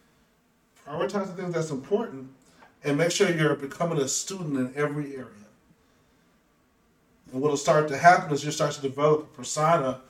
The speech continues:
of, of success, because now you're focusing on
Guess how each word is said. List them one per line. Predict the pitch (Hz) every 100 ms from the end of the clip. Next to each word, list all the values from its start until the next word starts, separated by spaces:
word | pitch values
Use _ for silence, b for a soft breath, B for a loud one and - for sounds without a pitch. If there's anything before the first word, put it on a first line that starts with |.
| b b b b _
of, | - 131 127 - - _ _ _
of | 127 127
success, | - 127 - 202
because | 202 151 147 135
now | 147
you're | 143
focusing | 139 151 143 143 139
on | 131 131 127